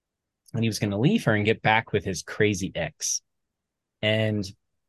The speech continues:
not to be too indelicate, but, you know, he said, like, "The sex was great." And, you know, all these aspects. And I can remember getting, like, so angry and cussing at him and being,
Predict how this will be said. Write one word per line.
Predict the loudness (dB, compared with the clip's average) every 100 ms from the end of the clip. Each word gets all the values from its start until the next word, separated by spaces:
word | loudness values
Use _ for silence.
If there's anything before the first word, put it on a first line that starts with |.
| _ 2
not | 4
to | 4
be | 0
too | 2 2
indelicate, | 2 2 2 0 -2 -2
but, | -4
you | -4
know, | -2 -2 -4
he | -2
said, | 0 2
like, | 0
"The | 0
sex | 4 2 2
was | -6
great." | -2 -2 -2 -4
And, | -6 -4 -4 -6 -8 _ _ -4
you | 0
know, | 2 2 4
all | 6
these | 6 2 2
aspects. | 0 0 -2 -2 0
And | 0
I | 2
can | 2
remember | 4 4 4 0 -4 _
getting, | -4 0 0
like, | -2 -8 -4
so | -2 2 4 4 4 -2
angry | 0 0 0 -2 -6 -10 _ _ _ _ _ _
and | 0 0 0 -4
cussing | 2 4 6 6
at | 6 2
him | -2 -6 -6
and | -4 -2 0
being, | 2 2 0 -4